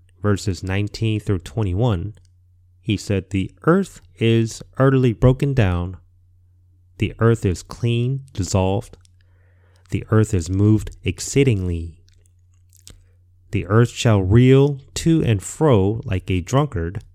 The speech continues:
and shall be removed like a cottage. And the transgression thereof shall be heavy upon it, and it shall fall, and not rise again.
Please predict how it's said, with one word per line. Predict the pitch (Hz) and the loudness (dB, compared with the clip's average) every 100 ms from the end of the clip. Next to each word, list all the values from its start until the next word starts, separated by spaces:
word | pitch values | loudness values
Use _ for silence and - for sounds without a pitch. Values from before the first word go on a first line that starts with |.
| _ _ _ _ _ _ - | _ _ _ _ _ _ -10
and | 90 | -8
shall | - 104 | -2 -2
be | 90 98 | 0 0
removed | 95 95 92 110 113 110 - - | 0 -2 0 2 2 0 -6 -12
like | - 87 - | -8 -8 -6
a | 85 | -8
cottage. | - - 135 85 78 - - - _ _ _ _ _ _ _ _ _ _ _ _ _ _ - | -8 -6 -4 -4 -8 -14 -18 -20 _ _ _ _ _ _ _ _ _ _ _ _ _ _ -12
And | 90 | -12
the | |
transgression | 80 110 101 95 131 135 - 101 | -6 -2 0 2 2 2 0 -4
thereof | 107 120 101 95 95 - _ _ _ | -2 0 0 -2 -6 -12 _ _ _
shall | - - 110 101 | -16 -2 0 0
be | 95 | -2
heavy | - 151 123 92 | -4 -2 -2 -2
upon | 87 - 98 85 | -4 -4 -4 -4
it, | 78 - - _ _ _ _ | -10 -20 -20 _ _ _ _
and | 98 92 | -8 -6
it | 82 | -6
shall | - 87 | -4 -4
fall, | - 120 110 82 - _ _ _ _ _ - | -4 -2 -2 -4 -12 _ _ _ _ _ -14
and | 92 | -6
not | 90 87 92 | -4 -2 -2
rise | 90 82 | -2 -2
again. | 85 101 82 | 0 0 0